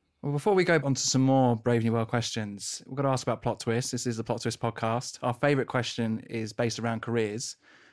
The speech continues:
You both have had huge success in shows like Game of Thrones and Downton Abbey, of course, Jessica. But what would be the biggest plot twist moment, if you had to pick out one moment for your career?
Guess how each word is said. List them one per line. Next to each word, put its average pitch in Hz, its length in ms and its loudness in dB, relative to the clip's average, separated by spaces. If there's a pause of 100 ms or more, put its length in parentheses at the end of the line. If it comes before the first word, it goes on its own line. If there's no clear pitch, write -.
(160)
You 135 80 0
both 165 200 4
have 143 100 0
had 139 180 2
huge 185 460 -2
success - 580 -4
in 107 320 -6
shows 113 280 -2
like 104 160 -8
Game 113 240 -2
of 110 120 -4
Thrones 170 580 -2
and 107 360 -2 (380)
Downton 117 320 -2
Abbey, 131 200 2
of 120 100 -2
course, 123 220 -2
Jessica. 123 460 -2 (220)
But 175 100 -2
what 240 200 0
would 185 180 2
be 170 160 4
the 139 100 2
biggest 135 760 -2
plot - 260 -2
twist - 260 -4
moment, 110 340 0
if 113 80 -8
you 151 40 -2
had 151 80 -4
to 147 60 -4
pick - 200 -8
out 110 100 -4
one 120 160 0
moment 107 260 -2
for 107 100 -10
your 104 80 -8
career? 104 360 -6